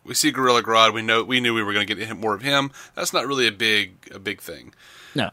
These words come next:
Speaker 2: I mean,
Speaker 1: Um,
Speaker 2: it's nice to see him again. Always is.
Speaker 1: Jonah Hex. We saw Jonah Hex. If you're familiar, if you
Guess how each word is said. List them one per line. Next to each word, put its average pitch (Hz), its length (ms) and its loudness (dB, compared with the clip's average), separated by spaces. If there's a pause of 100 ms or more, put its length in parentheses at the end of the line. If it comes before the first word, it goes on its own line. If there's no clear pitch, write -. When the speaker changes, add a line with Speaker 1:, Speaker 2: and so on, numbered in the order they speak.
Speaker 2:
I - 120 0
mean, 147 180 4
Speaker 1:
Um, 131 260 -4
Speaker 2:
it's 147 220 -2
nice 147 220 2
to 123 80 -8
see 110 160 -4
him 104 80 -2
again. 95 240 -6 (220)
Always 120 320 8
is. - 280 -6
Speaker 1:
Jonah 151 320 4
Hex. 143 600 2 (320)
We 120 120 -14
saw 135 180 0
Jonah 131 320 0
Hex. 120 340 2
If 117 200 -8
you're 120 160 2
familiar, 120 360 -2
if 113 160 -10
you 117 140 -8